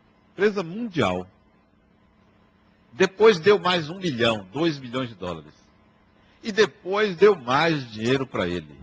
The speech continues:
E ele fez um trabalho robusto de pesquisa sobre reencarnação, que é referência no mundo.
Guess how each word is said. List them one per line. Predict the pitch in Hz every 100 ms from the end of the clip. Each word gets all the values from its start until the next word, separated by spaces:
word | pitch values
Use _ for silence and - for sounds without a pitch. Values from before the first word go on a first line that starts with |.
| - - -
E | 143
ele | 139 147 156 151
fez | - 131 139 139 - _ _ _ _ _ _
um | 143
trabalho | 139 139 110 101 123 131
robusto | 117 135 139 98 127 196 214 - 170
de | 143
pesquisa | - 131 117 - 135 123
sobre | - 123 113
reencarnação, | 107 113 101 107 98 95 - 135
que | 131
é | 127
referência | 143 - 113 117 131 131
no | 120
mundo. | 101 104 101 87